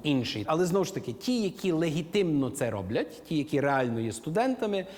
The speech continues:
ті, які мали реальні потреби для того, щоб перервати навчання і так далі, для них є виписані дуже-дуже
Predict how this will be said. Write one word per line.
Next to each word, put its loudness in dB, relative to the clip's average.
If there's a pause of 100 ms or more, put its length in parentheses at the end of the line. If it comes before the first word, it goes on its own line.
(160)
ті, 2
які 0
мали 4
реальні 2
потреби 2
для -2
того, 0
щоб -6
перервати 2
навчання 0
і -2
так -6
далі, 0 (380)
для 4
них 2
є 4
виписані 0
дуже-дуже 0